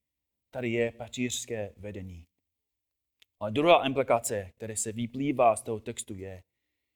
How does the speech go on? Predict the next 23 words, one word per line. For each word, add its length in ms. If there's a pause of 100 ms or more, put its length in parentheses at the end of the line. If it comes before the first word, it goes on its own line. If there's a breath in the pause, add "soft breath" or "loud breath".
že, 240
že 120
musíme 400
pochopit, 420
že 300 (140)
naše 640
vedení 800 (140)
má 480 (680)
kvalitu. 460 (2250)
Naše 380
vedení 600 (140)
má 440 (500)
kvalitu. 440 (1300)
Všimnete 360
si, 200
že 140
Pavel 500 (360)
nejen 280
píše, 380
že 120
muž 260
musí 320
vést 520